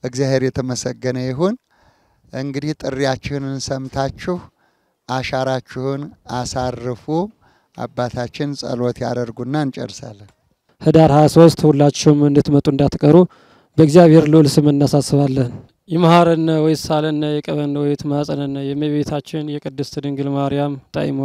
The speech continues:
Speaker 2: ፍቅሯ ያሳድርብን፣ ጸሎታችን ይቀበልልን፣ አጽራረ ቤተ ክርስቲያኑ እግዚአብሔር ያስታገስልን፣ በሀገር ውጭም በሀገር ውስጥም ያሉት ወገኖቻችን እግዚአብሔር ይጠብቅልን፣ የታመሙት ወገኖቻችን በሙሉ ይፈወስልን፣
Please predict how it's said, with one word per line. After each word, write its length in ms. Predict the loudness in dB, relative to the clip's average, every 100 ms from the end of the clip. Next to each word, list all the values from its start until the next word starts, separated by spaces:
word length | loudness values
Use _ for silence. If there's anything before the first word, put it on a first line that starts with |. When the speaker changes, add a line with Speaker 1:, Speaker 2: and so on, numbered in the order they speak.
| -6
Speaker 2:
ፍቅሯ 200 | -8 -6
ያሳድርብን፣ 640 | -6 -4 -6 -4 -4 -2 -4 _ _ _ _ _
ጸሎታችን 580 | -6 -2 2 0 0 -2
ይቀበልልን፣ 680 | -2 0 0 0 0 0 -2 -6 _ _ _ _ _
አጽራረ 360 | -4 0 2 2 2
ቤተ 160 | 2
ክርስቲያኑ 380 | 0 0 0 0 0
እግዚአብሔር 340 | 0 0 2
ያስታገስልን፣ 680 | 0 0 0 0 -2 -2 -4 -4 -18 -20 -18 -18 _ _
በሀገር 360 | 0 2 4 4
ውጭም 320 | 2 0 0 -2 -6 _ -2
በሀገር 320 | 0 4 4
ውስጥም 240 | 2 0
ያሉት 320 | 0 0 0 0
ወገኖቻችን 600 | 0 2 0 0 0 -2
እግዚአብሔር 340 | 0 2 2
ይጠብቅልን፣ 640 | 0 -2 0 0 2 0 -2 _ _ _ _ -4
የታመሙት 500 | 2 4 6 6 6
ወገኖቻችን 580 | 4 4 4 2 2 0
በሙሉ 200 | 2 2
ይፈወስልን፣ 720 | 2 4 2 2 0 0